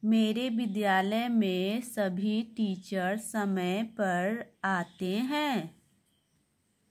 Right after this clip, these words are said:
आठ नंबर है, मेरे विद्यालय में बहुत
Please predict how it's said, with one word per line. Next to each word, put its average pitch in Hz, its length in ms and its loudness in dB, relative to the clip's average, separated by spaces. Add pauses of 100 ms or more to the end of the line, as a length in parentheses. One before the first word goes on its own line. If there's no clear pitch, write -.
(3000)
आठ 226 260 2
नंबर 220 460 2
है, 247 280 0 (380)
मेरे 220 440 2
विद्यालय 208 760 2
में 214 580 0
बहुत 208 420 -2